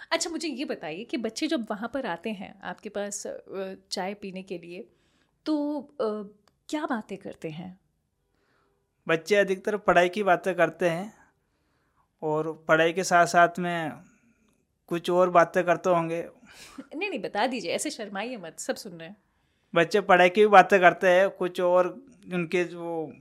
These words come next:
Speaker 2: मतलब तरीके से वो गर्लफ्रेंड वगैरह की
Speaker 1: अच्छा।
Speaker 2: बातें करते हैं, चाय की चुस्कियों के साथ आनंद लेते हैं।
Speaker 1: हम्म।
Speaker 2: कभी संडे को गर्लफ्रेंड को भी लेके आते दुकान पे चाय पिलाने।
Speaker 1: अच्छा।
Speaker 2: हाँ।
Speaker 1: तो आप उनकी बातें सुनते हो,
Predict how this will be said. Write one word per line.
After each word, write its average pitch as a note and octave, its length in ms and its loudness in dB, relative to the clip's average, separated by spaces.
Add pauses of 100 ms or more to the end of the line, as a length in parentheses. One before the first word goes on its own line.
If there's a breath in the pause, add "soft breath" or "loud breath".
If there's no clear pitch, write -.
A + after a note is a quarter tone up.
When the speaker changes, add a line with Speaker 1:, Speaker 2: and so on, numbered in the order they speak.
(400)
Speaker 2:
मतलब F3 500 0 (580 soft breath)
तरीके E3+ 340 4
से F3+ 140 -6
वो E3 280 -4 (120)
गर्लफ्रेंड E3 520 0
वगैरह E3 500 4
की E3 100 -2
Speaker 1:
अच्छा। F3+ 200 8
Speaker 2:
बातें F3 180 4
करते E3+ 280 4
हैं, F3 100 2
चाय E3 200 2
की E3 100 -10
चुस्कियों E3 420 -8
के E3+ 80 -12
साथ D#3+ 260 0 (100)
आनंद D#3+ 300 -2
लेते D#3 300 -4
हैं। D#3+ 360 -10
Speaker 1:
हम्म। A#3 120 -14
Speaker 2:
कभी F3 200 4
संडे F3 360 4
को F3+ 180 4
गर्लफ्रेंड E3+ 420 4
को F3+ 140 4
भी F3+ 100 4
लेके E3 240 4
आते D#3 220 8
दुकान D#3 380 2
पे E3 80 -6
चाय D#3 200 0
पिलाने। D3+ 440 0 (240)
Speaker 1:
अच्छा। G3+ 280 -12 (160)
Speaker 2:
हाँ। C#3+ 320 -18 (120)
Speaker 1:
तो B3+ 60 -4
आप A3 300 -8
उनकी B3 200 -10
बातें G3+ 280 -4
सुनते A3+ 340 -6
हो, A3 220 -6